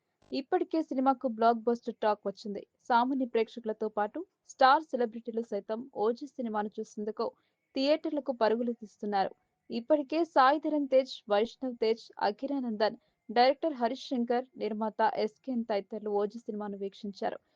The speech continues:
పవన్ మూవీపై తమ అభిప్రాయాలను సోషల్ మీడియాలో షేర్ చేశారు. ఇక నేచురల్ స్టార్ నాని కూడా ఓజీ సినిమాపై ఇంట్రెస్టింగ్ ట్వీట్ చేశారు. "వేరే వాళ్ళ మాటలు వినకండి, ఓజీ ఒరిజినబుల్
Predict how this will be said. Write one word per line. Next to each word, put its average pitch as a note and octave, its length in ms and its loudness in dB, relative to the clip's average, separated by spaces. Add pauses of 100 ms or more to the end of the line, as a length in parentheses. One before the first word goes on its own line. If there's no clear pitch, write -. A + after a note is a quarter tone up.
(260)
పవన్ D#4+ 300 6
మూవీపై C#4 440 -2
తమ B3 180 0
అభిప్రాయాలను A#3 680 -2
సోషల్ A#3 420 -2
మీడియాలో A3 360 0
షేర్ F#3+ 280 -2 (120)
చేశారు. G3+ 300 -2 (380)
ఇక E4 160 2 (120)
నేచురల్ D#4 520 4
స్టార్ C#4 340 2
నాని A#3 260 4
కూడా C4 400 -10
ఓజీ A3+ 320 2
సినిమాపై A#3+ 640 -6
ఇంట్రెస్టింగ్ A#3 540 -4
ట్వీట్ A#3 380 -4
చేశారు. G3+ 320 -2 (460)
"వేరే A#3 280 8
వాళ్ళ B3+ 220 0
మాటలు A3+ 400 2
వినకండి, A#3+ 680 -6
ఓజీ B3 540 4 (200)
ఒరిజినబుల్ C#4 640 0